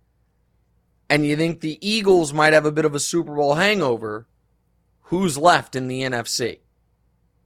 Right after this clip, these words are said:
The Cowboys are the best looking of the remaining teams. Talk more about them in a moment. And then the news from last night. Aaron Rodgers, seemingly, I still have a, almost a hard time believing this, but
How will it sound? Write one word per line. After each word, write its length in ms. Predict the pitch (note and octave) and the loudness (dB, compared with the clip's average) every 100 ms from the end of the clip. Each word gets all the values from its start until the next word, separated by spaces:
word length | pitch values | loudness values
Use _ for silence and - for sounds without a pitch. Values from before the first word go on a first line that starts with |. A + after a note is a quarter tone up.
| - | -16
The 100 | B2 | -4
Cowboys 440 | D#3 F3 F3 D3+ | 2 2 2 0
are 40 | C3+ | -2
the 60 | |
best 300 | C3 C#3+ - | 0 0 0
looking 340 | C#3+ C#3 C3+ B2+ | -6 -8 -8 -6
of 240 | - B2+ | -4 -2
the 100 | A#2+ | -2
remaining 560 | A#2+ A#2+ B2+ B2+ A#2 A2+ | -4 -4 -6 -6 -8 -10
teams. 580 | - F3+ F#3 F3 E3 - _ _ _ | -6 -2 -2 -2 -6 -12 _ _ _
Talk 260 | D#3+ C#3+ C#3+ | 2 2 2
more 200 | C#3+ C3+ | -2 0
about 240 | C3 A#2 | -2 -2
them 180 | C3+ A#2+ | -6 -6
in 60 | |
a 40 | A#2 | -4
moment. 400 | D3 F3 F#3+ F#3 | -2 0 0 -2
And 160 | D3+ D#3+ | -2 -2
then 140 | F3+ | -2
the 80 | E3 | -2
news 300 | E3 F3+ E3 | 0 -2 -4
from 160 | E3 D#3 | -6 -2
last 300 | C#3+ C3 D#3 | -2 -2 0
night. 320 | D#3+ A2+ - _ _ _ _ _ - | 0 0 -6 _ _ _ _ _ 2
Aaron 300 | G3 B3+ B3 | 6 8 8
Rodgers, 720 | G3 A3 D#3+ B2+ B2+ - - _ _ _ _ _ _ _ _ _ _ _ _ _ _ _ | 8 6 4 -2 -8 -12 -16 _ _ _ _ _ _ _ _ _ _ _ _ _ _ _
seemingly, 1040 | - - - B3+ C#4 G3+ B2+ A2 G2+ G2+ - _ _ _ - | -14 -8 0 2 4 2 0 -6 -10 -14 -18 _ _ _ 2
I 200 | F#3 G#3+ | 2 2
still 340 | - C#4 C4 | 0 4 6
have 140 | G#3+ F3 | 6 6
a, 60 | |
almost 520 | D#3 - F#3+ G#3 G3 D#3+ | 4 6 6 6 2 4
a 40 | |
hard 320 | D#3 E3+ E3 | 6 6 4
time 260 | F3 D#3+ D3 | 0 0 0
believing 480 | C3 F#3 A#3+ F#3 C#3 | -2 -2 0 0 0
this, 200 | C3+ - | -4 0
but 420 | - F3+ E3 | 6 6 6